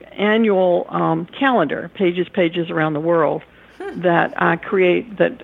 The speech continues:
Speaker 1: um, and the pr-, and the profits go to help support famer.
Speaker 2: Oh
Speaker 1: So
Speaker 2: my gosh, pages,
Speaker 1: so
Speaker 2: pages around the
Speaker 1: pages
Speaker 2: world. I
Speaker 1: around
Speaker 2: love
Speaker 1: the
Speaker 2: it.
Speaker 1: world.
Speaker 2: Jeez, does your
Speaker 1: <laughs> Yeah.
Speaker 2: creativity have no bounds?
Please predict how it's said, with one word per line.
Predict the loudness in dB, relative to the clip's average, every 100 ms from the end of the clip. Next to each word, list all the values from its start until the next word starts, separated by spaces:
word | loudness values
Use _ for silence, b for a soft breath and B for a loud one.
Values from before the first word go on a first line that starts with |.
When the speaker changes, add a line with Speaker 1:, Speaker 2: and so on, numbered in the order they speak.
| -6
Speaker 1:
um, | 0 2 2 -2
and | 0 4 4 0 -6 -20 -18 -6
the | 0 0
pr-, | -2 -14 -18 _ -20 -2
and | 2 2 0 -8
the | -14
profits | -2 0 0 -4 -2
go | 0 2
to | 2
help | 0 -2 -6
support | -6 -6 -4
famer. | -2 -2 -4 -8 -14 -20 -20 -20 -20 -20 -12
Speaker 2:
Oh | -6 -2
Speaker 1:
So | -2 -4
Speaker 2:
my | -10
gosh, | -16 -18 -14
pages, | -4 0 0 -2 -6
Speaker 1:
so | -4
Speaker 2:
pages | -2 0 -2 -2 -6 -6
around | -6 -4 -4 -4 -4
the |
Speaker 1:
pages | -4 -2
Speaker 2:
world. | -4 -4
I | 0
Speaker 1:
around | 0 -2
Speaker 2:
love | -4 -6
Speaker 1:
the |
Speaker 2:
it. | -4
Speaker 1:
world. | -4
Speaker 2:
Jeez, | -4 -6 0 0
does | 2 0 0
your | -2
Speaker 1:
<laughs> |
Yeah. | 2
Speaker 2:
creativity | 2 2 0 -2 -2 0 0
have | 0 -4 -4 -8
no | -6 0 2 2
bounds? | 2 0 0 -4 -12 -18 -20